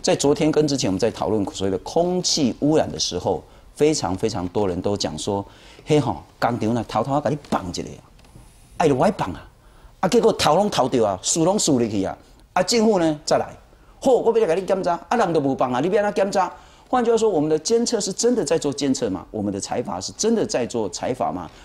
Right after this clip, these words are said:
这恐怕跟凸显了一个更大的问题。许厝分校到现在，你已经是找到这么多证据，可是没有办法迁校。但是除了许厝之外呢，台塑十公里内有二十几间的国中小，难道不处理吗？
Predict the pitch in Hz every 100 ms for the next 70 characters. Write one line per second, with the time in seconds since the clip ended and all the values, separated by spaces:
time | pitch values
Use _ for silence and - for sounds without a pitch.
0 | - - 151 - 98 113 127 123 - 202
1 | 160 - 92 110 117 - 226 156 147 120
2 | 139 117 92 90 - - - - 170 277
3 | 240 247 233 190 - - - 202 190 175
4 | 151 107 - _ _ 139 123 131 180 180
5 | 156 247 220 180 123 143 151 139 135 131
6 | 143 117 110 - - 98 76 90 127 190
7 | 104 98 87 - - 85 - - - _
8 | - - - _ - 190 185 143 135 -
9 | 131 - 135 - 127 123 98 - _ _
10 | _ _ _ _ - 107 117 135 - 135
11 | - - 110 123 156 156 92 101 107 -
12 | 101 98 - 214 190 131 123 - 92 110
13 | 117 95 92 98 113 113 - - _ _
14 | _ - 104 147 123 156 113 107 -